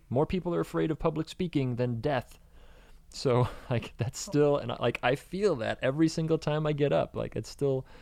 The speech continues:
very overwhelming, both in a fleshly sense and in the weighty sense of not only am I speaking publicly, but I am trying to handle the word of the living God in a, in a helpful and accurate way. Like,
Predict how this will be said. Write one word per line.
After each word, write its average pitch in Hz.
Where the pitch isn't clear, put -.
very 135
overwhelming, 120
both 113
in 113
a 101
fleshly 127
sense 131
and 135
in 123
the 117
weighty 123
sense 110
of 101
not 127
only 139
am 117
I 104
speaking 113
publicly, 107
but 123
I 127
am 123
trying 123
to 110
handle 120
the 107
word 110
of 110
the 110
living 104
God 98
in 101
a, 98
in 110
a 95
helpful -
and 104
accurate 104
way. 104
Like, 92